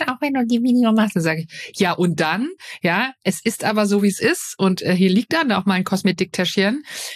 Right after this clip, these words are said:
Das ist doch das, was sie, was dann den Gesamteindruck macht von, sie ist eine nahbare Person, ich baue Vertrauen auf, mit der Frau kann man sprechen.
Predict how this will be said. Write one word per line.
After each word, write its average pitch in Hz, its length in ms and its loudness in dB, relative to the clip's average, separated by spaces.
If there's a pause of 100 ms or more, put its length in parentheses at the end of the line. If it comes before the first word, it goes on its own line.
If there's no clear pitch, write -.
(280)
Das 214 200 0
ist 254 160 -4
doch 208 80 0
das, 196 220 -2
was 202 160 0
sie, 202 260 -2
was 190 240 -4
dann 190 180 0
den 185 200 2
Gesamteindruck 226 1000 -2
macht 208 300 0
von, 202 500 2
sie 190 220 2
ist - 240 -2
eine 196 180 2
nahbare 214 560 0
Person, 202 560 0
ich - 160 -2
baue 185 120 0
Vertrauen 190 560 -2
auf, 180 260 -2
mit 190 120 0
der 190 100 0
Frau 175 180 -4
kann 185 160 -2
man 190 100 4
sprechen. 151 560 -4